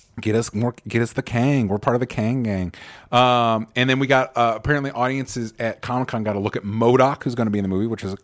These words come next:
crazy. And apparently Bill Murray's in it, and, um, Catherine New-, Newton is of course playing Cassie Lang. Um, so that's what we know about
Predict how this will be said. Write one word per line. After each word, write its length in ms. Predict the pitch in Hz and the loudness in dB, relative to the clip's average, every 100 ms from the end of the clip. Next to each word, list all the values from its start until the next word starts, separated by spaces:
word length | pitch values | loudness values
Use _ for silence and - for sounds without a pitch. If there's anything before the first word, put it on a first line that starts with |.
| 98 | -16
crazy. 560 | - 85 82 82 98 139 - - - | -12 -10 -8 -6 -6 -8 -14 -20 -12
And 80 | - | 0
apparently 260 | - 123 | 2 4
Bill 220 | 110 120 104 | 4 4 4
Murray's 420 | 98 101 104 101 | 2 0 0 -2
in 140 | 104 | -4
it, 120 | 104 - | -6 -6
and, 340 | 107 98 92 | -4 -4 -2
um, 260 | 92 90 90 | -2 -2 -4
Catherine 360 | - 98 98 95 | -6 -6 -4 -4
New-, 180 | 98 - | -4 -4
Newton 380 | 107 113 104 107 - | -4 -2 -2 -6 -8
is 160 | 95 | -10
of 80 | 92 | -6
course 180 | - - | -8 -6
playing 240 | - 85 | -8 -12
Cassie 360 | - 80 - 80 | -10 -12 -12 -10
Lang. 540 | 92 127 143 151 180 - - - - - _ - | -4 0 0 0 -4 -10 -20 -20 -20 -20 _ -2
Um, 680 | 120 117 110 104 101 101 - | 2 2 0 -2 -6 -8 -12
so 180 | - 120 | -8 -4
that's 340 | 127 170 - 185 | -2 -2 -4 -8
what 100 | 151 | -6
we 80 | |
know 300 | 151 135 127 | -4 -2 -2
about 360 | 123 123 117 | -2 -4 -6